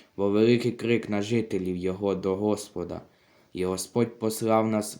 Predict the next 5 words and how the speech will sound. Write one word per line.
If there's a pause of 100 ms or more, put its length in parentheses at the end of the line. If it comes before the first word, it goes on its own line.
(160)
винищити
його». (1120)
І
вийшов
Лот